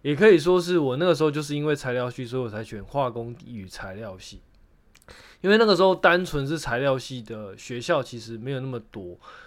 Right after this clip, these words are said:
那很多其实都是电子与，电子材料，或者说化工材料。那化-，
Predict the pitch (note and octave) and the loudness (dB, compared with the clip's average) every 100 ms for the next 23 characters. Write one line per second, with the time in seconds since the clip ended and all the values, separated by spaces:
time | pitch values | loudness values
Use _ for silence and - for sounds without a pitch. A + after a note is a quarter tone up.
0 | - - D3+ C3+ A#2+ C3 B2+ E3+ F#3 C3+ | -16 -4 0 0 -2 -6 -2 0 0 -4
1 | B2 C3 D3+ D3 D3+ C3+ A2+ E3+ B2 G#2 | -6 0 0 0 -2 -4 0 0 0 -8
2 | G2+ G2 - F3 B2 A#2 - A2+ B2 B2 | -14 -14 -2 -2 -2 -8 -8 -6 -2 -2
3 | G#2+ C3+ C3+ B2 C#3 C3 C3+ A#2 A#2+ A#2+ | -4 -4 -4 -6 -6 -4 -4 -4 -8 -10
4 | G#2+ F#2+ G#2 - - - - - F#3+ G3 | -14 -14 -16 -18 -20 -20 -20 -8 4 6
5 | F3+ - E3+ A3 | 6 4 8 8